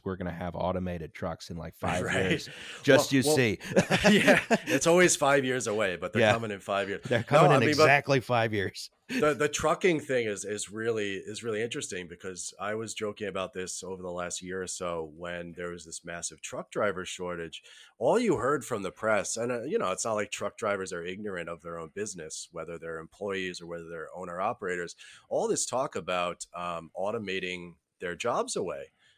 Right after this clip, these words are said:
Speaker 2: You know, and, and so if you were a truck driver, why in the world would you invest all the time to get the skills or, like, get your own truck or whatever, when everybody's telling you in all the magazines that once Elon Musk finishes automating cars, we're gonna automate those trucks. Truck driving as a business is going away, as an employment, it's going away.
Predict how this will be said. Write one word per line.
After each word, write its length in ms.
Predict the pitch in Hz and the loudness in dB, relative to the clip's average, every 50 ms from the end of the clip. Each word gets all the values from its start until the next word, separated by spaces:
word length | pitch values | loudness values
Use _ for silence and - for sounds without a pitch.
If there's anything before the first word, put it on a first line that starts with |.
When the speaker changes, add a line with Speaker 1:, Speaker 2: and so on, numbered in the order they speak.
| _ _ - | _ _ -14
Speaker 2:
You 100 | 85 87 | -8 -6
know, 200 | 87 92 104 107 | -2 0 2 4
and, 280 | 104 104 101 95 92 82 | 4 4 4 2 0 -4
and 180 | 104 104 101 | -6 -6 -4
so 240 | - - 120 110 110 107 | -2 0 2 2 2 2
if 140 | 104 - | 0 -2
you 160 | 104 113 123 123 | -4 -4 -2 0
were 200 | 120 117 110 107 | 0 2 2 0
a 80 | 98 | 0
truck 280 | - - 117 120 120 117 | -2 -2 -4 -4 -4 -4
driver, 400 | - 101 95 92 90 87 90 87 | -4 -2 0 0 0 -2 -4 -6
why 360 | 82 90 98 101 113 123 123 | -4 -2 0 0 0 0 -2
in 80 | 110 98 | -4 -4
the 40 | |
world 300 | 90 85 92 98 98 95 | -6 -4 -4 -4 -4 -6
would 140 | 92 92 85 | -6 -8 -10
you 80 | 90 90 | -10 -10
invest 400 | 87 87 - 87 87 87 - - | -10 -10 -8 -8 -8 -8 -10 -10
all 140 | 85 85 85 | -10 -10 -10
the 80 | 82 | -10
time 300 | - - 87 90 90 87 | -12 -8 -8 -6 -6 -6
to 60 | 82 | -8
get 160 | 80 82 78 - | -10 -12 -14 -12
the 80 | 78 | -8
skills 640 | - - - - 120 127 123 120 113 113 107 92 - | -8 -8 -6 -2 -2 0 2 2 0 -2 -2 -6 -8
or, 280 | 90 82 82 80 80 78 | -8 -8 -8 -10 -10 -10
like, 280 | 80 82 78 80 - - - - - _ | -10 -10 -10 -10 -12 -16 -20 -20 -14 _
get 220 | - 98 95 - | -6 -6 -4 -4
your 120 | - 98 90 | -4 -4 -4
own 140 | 82 82 82 | -4 -6 -6
truck 320 | - 110 113 117 117 - | -4 -4 -4 -4 -2 -4
or 80 | 107 101 | -4 -2
whatever, 420 | 95 90 90 92 90 87 85 - - - - - _ - | -2 0 0 0 -2 -2 -6 -8 -8 -14 -20 -20 _ -8
when 160 | 101 98 101 | -4 -2 -2
everybody's 500 | 110 117 139 131 104 120 110 107 98 - | 0 0 -2 0 0 0 0 0 0 -2
telling 300 | - 113 110 110 107 101 | -2 0 0 0 0 -2
you 160 | 95 92 90 | -2 -4 -4
in 80 | 90 92 | -2 -2
all 160 | 95 98 98 | -2 -2 -2
the 80 | 92 | -4
magazines 640 | 92 90 92 98 92 92 82 87 85 82 82 76 - | -4 -4 -4 -4 -4 -6 -8 -8 -10 -12 -12 -14 -14
that 240 | - 80 78 76 76 | -12 -12 -12 -10 -8
once 280 | 95 117 127 127 - 135 | -6 -6 -4 -4 -2 -2
Elon 360 | 139 139 135 127 123 117 110 | 0 2 2 2 2 2 0
Musk 340 | 107 113 120 120 - - - | 0 0 0 0 -2 -6 -8
finishes 500 | - 113 113 117 113 113 - 113 101 110 | -6 -6 -4 -4 -4 -4 -4 -6 -4 -2
automating 540 | 101 104 110 110 110 107 107 104 95 92 | 0 0 0 -2 -2 -2 -2 -2 -2 -4
cars, 480 | - - 143 151 151 143 139 131 117 92 | -6 -2 0 2 2 2 2 0 -2 -4
we're 80 | 98 98 | -4 -4
gonna 160 | 95 90 87 | -4 -2 0
automate 460 | 101 110 113 113 110 110 107 101 - | 0 2 2 0 0 -4 -4 -6 -6
those 200 | 104 95 87 - | -8 -6 -6 -6
trucks. 400 | - - - 151 143 143 - - | -4 -2 0 0 0 0 -2 -6
Truck 280 | - - 110 107 - - | -6 -4 -4 -4 -4 -2
driving 420 | 120 110 110 110 107 101 104 98 | 0 2 2 2 0 -2 -4 -4
as 140 | 95 92 - | -4 -6 -6
a 80 | 95 | -8
business 480 | - - 127 123 113 127 127 113 - - | -6 -6 -6 -4 -4 -6 -6 -6 -6 -8
is 100 | 95 90 | -10 -8
going 240 | - 104 95 92 85 | -6 -6 -4 -4 -4
away, 420 | 82 92 123 143 143 139 131 123 | -4 -2 0 2 2 2 2 0
as 180 | 95 87 82 90 | -2 -4 -6 -10
an 40 | 85 | -16
employment, 540 | 78 _ - 131 147 143 139 135 120 104 | -20 _ -8 -6 -4 -4 -4 -4 -4 -6
it's 100 | 98 - | -8 -8
going 240 | - 110 113 110 101 | -8 -6 -4 -4 -2
away. 280 | 95 101 117 127 131 | -2 0 0 0 -2